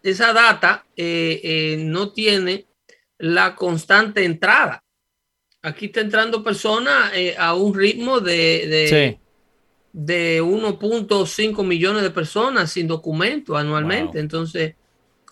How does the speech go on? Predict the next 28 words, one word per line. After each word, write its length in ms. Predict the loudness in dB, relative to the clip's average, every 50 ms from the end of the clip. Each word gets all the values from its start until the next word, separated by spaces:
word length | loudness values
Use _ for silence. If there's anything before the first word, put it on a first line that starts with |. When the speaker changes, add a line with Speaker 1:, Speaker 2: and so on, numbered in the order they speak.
| _ _ _
Speaker 1:
eh, 400 | -4 -2 0 2 2 2 2 0 0
hablar 540 | 0 0 2 4 4 6 6 6 6 4 0
de 140 | -4 -6 -6
que 120 | -4 -6 -6
estamos 340 | -4 -4 -4 -4 -2 -2 0
hablando 340 | 2 2 2 2 2 0
de 120 | 0 0 -2
solamente 500 | -4 -4 -2 -2 0 0 -2 -2 -2 -2
un 80 | 0 0
dieciséis 420 | 0 -2 -2 -4 -6 -6 -6 -8
por 160 | -6 -8 -10
ciento 320 | -6 -4 -4 -4 -2 -2 -2
de 120 | -2 -2 -2
toda 180 | -2 -2 0
la 160 | 2 2 2
etnia 220 | 2 2 0 -2 -4
hispana 300 | -2 0 0 0 0 0
en 40 | 0
los 120 | -2 -2
Estados 320 | -2 -2 0 -2 -2 0 -2
Unidos 380 | 0 2 4 4 4 2 -2 -4
está 360 | -4 -4 -4 -4 -2 0 0
muy 260 | 0 0 0 -2 -2 -2
por 180 | -4 -6 -4
debajo 360 | -2 -2 0 0 0 0 0
a 40 | 0
la 120 | -2 -2 -2
realidad. 460 | -2 -4 -4 -4 -2 -2 -2 -2